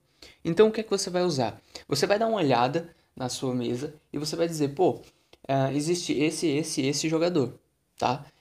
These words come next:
Tem um jogador mais engraçado, tem um jogador que gosta de atuar, tem o combeiro, que ele gosta de X P à vontade, ele enfrenta qualquer criatura. Então, você, o que é que você vai fazer?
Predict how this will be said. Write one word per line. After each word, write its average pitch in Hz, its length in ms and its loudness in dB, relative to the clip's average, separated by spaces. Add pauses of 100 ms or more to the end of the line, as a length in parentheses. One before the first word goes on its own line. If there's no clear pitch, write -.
(120)
Tem 180 140 0
um - 20 4
jogador 123 300 0
mais 127 160 -2
engraçado, 143 680 -2 (180)
tem 127 140 -6
um 123 80 -4
jogador 120 680 0
que 120 480 -6
gosta 117 280 -6
de 120 80 -2
atuar, 135 520 -2
tem 131 220 0
o 127 140 -2
combeiro, 139 640 2
que 120 320 -2
ele 123 160 0
gosta 123 360 0
de 117 140 -6
X - 300 -4
P 123 140 2
à 117 40 2
vontade, 127 460 0
ele 117 100 -6
enfrenta 117 320 -10
qualquer 117 300 -6
criatura. 123 560 -2 (600)
Então, 143 240 0
você, 175 460 -2
o 165 80 -2
que 180 80 -4
é 196 60 -4
que - 60 -18
você 196 200 -8
vai 170 120 -4
fazer? 139 420 -4